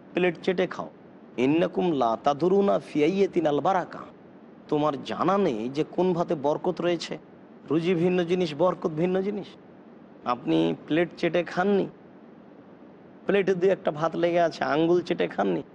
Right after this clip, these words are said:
আঙ্গুলে দু একটা ভাত লেগে আছে, আপনি হাত ধৌত করলেন, ভাত চলে গেল, দিয়ে বরকত চলে গেল। আপনার স্ত্রী ভাত রান্না করতে গেছে, দুইটা চাউল পাতিলের পাশে নিচে পড়ে গেছে,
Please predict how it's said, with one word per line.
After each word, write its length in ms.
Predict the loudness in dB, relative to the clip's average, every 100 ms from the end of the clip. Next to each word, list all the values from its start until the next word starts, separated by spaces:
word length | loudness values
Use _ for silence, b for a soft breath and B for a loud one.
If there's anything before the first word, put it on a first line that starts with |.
| -20 -10 -2
আঙ্গুলে 340 | 0 0 0
দু 120 | 0
একটা 200 | -2 -2
ভাত 260 | -2 -4 -2
লেগে 220 | 0 0
আছে, 160 | 0 -2
আপনি 240 | -2 -2
হাত 260 | -2 -2 -2
ধৌত 280 | -2 -2
করলেন, 440 | -2 -2 0 0 -4 -10 -20 -8
ভাত 180 | -4 -4 -6 -6
চলে 200 | 0 0
গেল, 160 | 0
দিয়ে 200 | 0 -2
বরকত 340 | 0 -2 -2 -4
চলে 220 | -4 -4 -4
গেল। 100 | -8 -18 -20 -20 -20 -20 -12 -6
আপনার 340 | -2 0 0
স্ত্রী 280 | -2 -4 -4
ভাত 260 | 0 0 2
রান্না 240 | 2 0
করতে 280 | -2 -2 0
গেছে, 220 | 0 -2
দুইটা 240 | 0 -2
চাউল 480 | -2 0 2 2 0 -4 -16 -20 -20 -6
পাতিলের 360 | -2 0 0 0
পাশে 340 | 0 -2 0
নিচে 260 | 0 0 0
পড়ে 280 | 0 0 0
গেছে, 220 | -2 -6